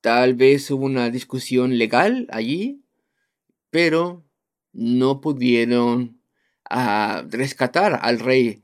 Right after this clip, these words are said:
del anzuelo. Y entonces se reúnen los subordinados, versículo quin-, quince: "Sepas, oh rey", y entonces se lo remarcan, se lo resaltan, se lo, se lo repiten y le dicen: "Estás comprometido con esto".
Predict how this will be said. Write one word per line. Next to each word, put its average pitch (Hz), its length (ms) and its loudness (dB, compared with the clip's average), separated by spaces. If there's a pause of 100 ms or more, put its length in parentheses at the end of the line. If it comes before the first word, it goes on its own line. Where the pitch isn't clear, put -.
del 117 200 0
anzuelo. 104 600 -2 (320)
Y 104 80 -6
entonces 156 340 -4
se 160 140 2
reúnen 151 340 2
los 139 140 2
subordinados, 127 500 -2
versículo 139 480 -4
quin-, 110 340 -8
quince: 156 580 -6 (540)
"Sepas, - 600 4
oh 139 180 4
rey", 113 540 2 (320)
y 120 160 0
entonces 135 760 0
se 120 160 -2
lo 117 140 0
remarcan, 120 640 -2
se 120 140 -8
lo 120 120 -2
resaltan, 131 560 -4
se 120 140 -6
lo, 110 400 -4 (800)
se - 240 -4
lo 131 100 0
repiten 139 720 -2
y 117 120 -4
le 127 160 4
dicen: 147 680 -4
"Estás 135 320 -10
comprometido 151 640 -4
con 160 140 -6
esto". 143 300 -16